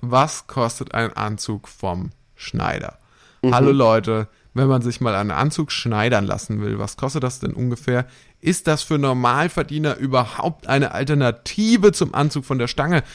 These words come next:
Speaker 1: Und kostet das ein, oder kostet das ein Vermögen? Muss man da handeln beim Preis? Viele
Speaker 2: <laughs>
Speaker 1: Grüße, euer Tausend Fragen Podcast. Und da haben wir
Speaker 2: Mhm.
Speaker 1: drei Antworten bekommen, Leo.
Speaker 2: Ja.
Speaker 1: Äh, und zwar, die erste Antwort lautet,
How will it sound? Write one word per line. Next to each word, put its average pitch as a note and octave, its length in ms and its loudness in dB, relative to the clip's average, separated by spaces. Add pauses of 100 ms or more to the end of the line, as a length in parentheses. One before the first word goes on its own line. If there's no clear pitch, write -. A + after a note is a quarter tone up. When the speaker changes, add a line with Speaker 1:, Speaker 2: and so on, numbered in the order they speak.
(120)
Speaker 1:
Und B2+ 200 -2
kostet C3+ 440 -2
das B2 300 0 (220)
ein, A2+ 240 2
oder C3 200 2
kostet B2+ 320 -4
das - 160 -2
ein A2 180 -2
Vermögen? F#2+ 520 -2 (420)
Muss F#3 320 4
man F#3 220 4
da D3 260 4
handeln D#3+ 380 6
beim G2 180 0
Preis? - 480 -6 (180)
Viele F3 280 4
Speaker 2:
<laughs> - 0 -
Speaker 1:
Grüße, C#3 640 6
euer C3+ 340 6
Tausend A2 400 0
Fragen G#2 240 -2
Podcast. - 540 -8
Und C3+ 60 4
da F#3 80 4
haben C4 80 2
wir - 80 2
Speaker 2:
Mhm. D3 40 -2
Speaker 1:
drei C3 160 4
Antworten A#2+ 320 -2
bekommen, G#2+ 320 0
Leo. G#2+ 280 0 (320)
Speaker 2:
Ja. G2+ 260 4 (340)
Speaker 1:
Äh, D3 80 0
und D3+ 280 4
zwar, C#3 560 0
die A#2 180 -10
erste F3 520 -2
Antwort E3+ 520 0
lautet, B2+ 800 -2